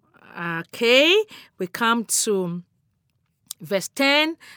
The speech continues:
Moses just went on to explain how they had stayed in the mountain long enough, and then the Lord finally gave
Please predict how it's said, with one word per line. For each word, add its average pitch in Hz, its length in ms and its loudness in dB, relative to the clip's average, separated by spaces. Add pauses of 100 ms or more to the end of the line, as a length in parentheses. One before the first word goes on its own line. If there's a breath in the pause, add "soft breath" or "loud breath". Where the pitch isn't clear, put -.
(120)
Moses 226 460 -4
just - 560 -4
went 214 320 -4
on 202 200 -6
to - 140 -12
explain 247 520 -4
how 220 240 2
they 220 160 -2
had 220 180 -6
stayed 247 360 -4
in 196 100 -6
the 175 80 -4
mountain 196 640 -4 (260 loud breath)
long 180 240 -4
enough, 254 540 4 (320 loud breath)
and 175 160 -6
then 190 240 -4
the 175 80 -4
Lord 202 420 -2
finally 208 580 -4
gave 190 460 -2